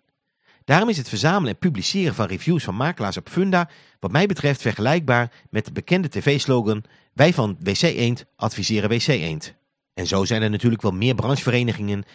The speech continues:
die hun leden in staat stellen reviews te verzamelen. De leden van dergelijke organisaties en verenigingen zien dan ook niet vaak actief met het elders verzamelen van reviews. Maar laten we eerlijk zijn, het is natuurlijk veel krachtiger naar je doelgroep om recensies en beoordelingen op andere en dan met name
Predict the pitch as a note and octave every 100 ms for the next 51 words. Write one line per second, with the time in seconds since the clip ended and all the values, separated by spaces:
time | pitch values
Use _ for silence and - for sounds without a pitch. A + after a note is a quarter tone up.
0 | _ A2+ A2+ A#2 E3 D3 F2 - C#3 D#3+
1 | - G#2+ A2 A2 - F#3 - D#2 E2+ D#2+
2 | B1+ A1 - _ _ _ _ - A#2+ G#3
3 | D4 G3 D#3+ F#3 D3+ - - F#2 B2+ F3+
4 | F#3 B2+ G#2 G2 B2 A#2+ G#2+ G#2 - _
5 | - A3 G#3 E3 C3+ C#4+ - E3+ - B2+
6 | - B2+ C#3+ E3 - _ - E4+ B3 -
7 | G2 F#2+ F2+ E2+ F2+ E2 - D2 - -
8 | - _ _ _ _ _ _ - E2+ -
9 | _ _ _ - - A#2 C3 - E2 G2+
10 | D3 E3 - A#3 - - B2+ G#3+ - A#2+
11 | G2 F#2+ D#2+ D#3+ G#3 - F#2+ - - -
12 | - G2+ G2+ - F#3+ - G#2 F#2 - G#2+
13 | F#2+ F#2+ F#2+ A2 A#2+ - _ _ F#3+ G#3+
14 | G#2 - _ _ A#2 G#2 G2+ G#2+ G#2+